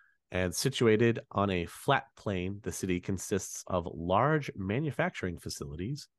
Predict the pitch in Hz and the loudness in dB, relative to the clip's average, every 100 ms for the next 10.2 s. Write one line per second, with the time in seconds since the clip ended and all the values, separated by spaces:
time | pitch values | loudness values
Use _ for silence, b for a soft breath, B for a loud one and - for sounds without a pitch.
0 | - 90 - 156 170 90 92 139 - _ | -4 -2 2 4 4 2 0 -2 -8 _
1 | b b b - 98 101 139 156 143 - | b b b -2 2 4 4 2 -2 2
2 | 165 - - 76 - 95 127 _ _ _ | 2 2 -8 -8 -8 -10 -12 _ _ _
3 | _ _ _ B B B B B B - | _ _ _ B B B B B B 0
4 | - - - 123 196 - - - - _ | 2 0 2 8 10 8 4 -6 -6 _
5 | 110 104 95 110 101 104 98 87 117 123 | 2 4 6 4 4 2 0 2 4 4
6 | 82 80 78 92 - _ _ _ - - | 2 -4 -10 -12 -14 _ _ _ -2 4
7 | 196 104 92 95 - 90 92 90 85 - | 6 8 6 4 2 0 2 0 -2 -2
8 | 151 147 156 - 107 104 110 107 87 87 | 2 4 4 2 0 0 0 -2 -4 -6
9 | - - 110 110 110 98 104 101 82 73 | -8 0 4 4 2 0 2 2 0 -6
10 | - - | -10 -10